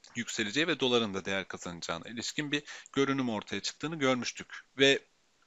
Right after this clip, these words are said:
bu yılın başına kadar da bu maraton etkili bir şekilde devam etti.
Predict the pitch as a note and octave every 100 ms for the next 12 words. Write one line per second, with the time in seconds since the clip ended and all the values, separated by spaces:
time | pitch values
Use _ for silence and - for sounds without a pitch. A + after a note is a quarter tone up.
0 | _ _ - D3 F3 B2 A2 C#3 - -
1 | _ _ F#3+ - D3+ E3 - A2 G2 G2
2 | D3 C#3+ C3 C3 A#2 - C#3+ A#2+ - B2
3 | G#2+ G2+ - C3+ C#3 B2+ B2+ A2+ F2+ -